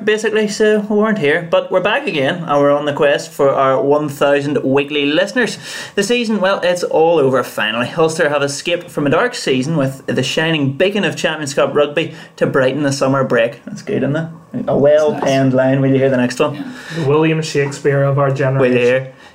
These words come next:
Speaker 1: Kiss goodbye, Gibbs gone, Dan delay. It's been a season of change and uncertainty, and we look back at it all. We're getting more professional <laughs> by the week here. We'll also take a
Speaker 2: I
Speaker 1: little
Speaker 2: think
Speaker 1: look.
Speaker 2: we lose our professional air when we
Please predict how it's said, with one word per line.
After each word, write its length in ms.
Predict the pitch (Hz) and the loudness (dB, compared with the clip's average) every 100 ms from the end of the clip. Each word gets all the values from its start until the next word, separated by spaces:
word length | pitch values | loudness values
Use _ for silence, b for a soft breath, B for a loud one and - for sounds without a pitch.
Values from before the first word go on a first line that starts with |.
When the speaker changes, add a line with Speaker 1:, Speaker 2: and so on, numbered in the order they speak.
| B | B
Speaker 1:
Kiss 220 | - 202 196 | -4 -4 -2
goodbye, 440 | 196 165 165 165 | -2 0 0 -2
Gibbs 320 | 160 170 170 | 0 -2 -2
gone, 440 | - 147 151 139 135 | 0 2 2 -2 -2
Dan 300 | 135 135 135 | 0 2 2
delay. 420 | 131 123 123 127 | 2 4 4 2
It's 180 | 113 110 | -2 -4
been 160 | 120 117 | -4 -4
a 60 | |
season 340 | - 139 131 - | -2 0 2 0
of 80 | |
change 300 | - 208 208 | 0 -2 -2
and 100 | 185 | 0
uncertainty, 640 | 175 170 - 170 175 170 - - | -2 -2 0 -2 0 -2 -2 -10
and 160 | 127 127 | 0 2
we 120 | 135 | 4
look 280 | 135 123 - | 4 2 2
back 260 | 143 143 143 | 2 2 2
at 120 | 143 | 4
it 100 | 135 | 4
all. 320 | 120 123 - B - | 4 2 -2 B -4
We're 100 | 185 | 0
getting 160 | 160 143 | 0 2
more 140 | 143 | 0
professional 560 | 147 139 151 160 170 160 | 0 -2 -2 -2 0 0
<laughs> 0 | |
by 160 | 160 | 2
the 80 | 156 147 | 2 2
week 200 | 165 165 | 0 -2
here. 320 | 170 175 165 226 B B | 0 0 -2 -10 B B
We'll 120 | - 190 | 0 2
also 200 | 240 247 | 2 0
take 200 | 160 143 | 0 2
a 40 | |
Speaker 2:
I 20 | |
Speaker 1:
little 140 | 143 143 | 2 2
Speaker 2:
think 100 | 139 | 2
Speaker 1:
look. 80 | 127 | 0
Speaker 2:
we 60 | 110 | -4
lose 160 | 98 101 | -6 -2
our 100 | 113 | -2
professional 560 | 113 - 104 101 107 92 | -2 -2 -4 -2 -2 -2
air 300 | 90 92 95 | 0 0 0
when 120 | 92 | -2
we 200 | 92 | -4